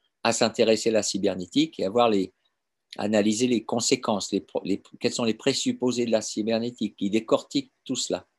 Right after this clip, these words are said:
Il écrit aussi un, un petit livre, euh, qui a eu quand même pas mal, hein, un certain impact sur l'origine des formes vivantes. Euh, les origines des formes vivantes.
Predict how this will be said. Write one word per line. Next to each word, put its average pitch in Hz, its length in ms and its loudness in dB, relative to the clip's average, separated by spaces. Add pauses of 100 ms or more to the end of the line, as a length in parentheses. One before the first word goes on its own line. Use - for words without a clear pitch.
(720)
Il 127 180 10
écrit 131 300 6
aussi 127 380 4
un, 113 280 2 (320)
un 110 120 2
petit - 320 2
livre, 123 440 6
euh, 95 480 4 (200)
qui 90 120 -4
a 87 60 2
eu 98 220 0
quand - 140 0
même 120 160 -4
pas 104 160 2
mal, 104 280 2
hein, 92 220 -4
un 87 40 -8
certain - 340 -6
impact 104 380 -2
sur 101 160 0
l'origine 123 480 6
des 120 100 4
formes 113 300 2
vivantes. 110 480 -4 (1080)
Euh, 87 420 2
les 95 160 -6
origines 110 260 -6
des 101 100 -2
formes 92 240 -6
vivantes. 90 460 -6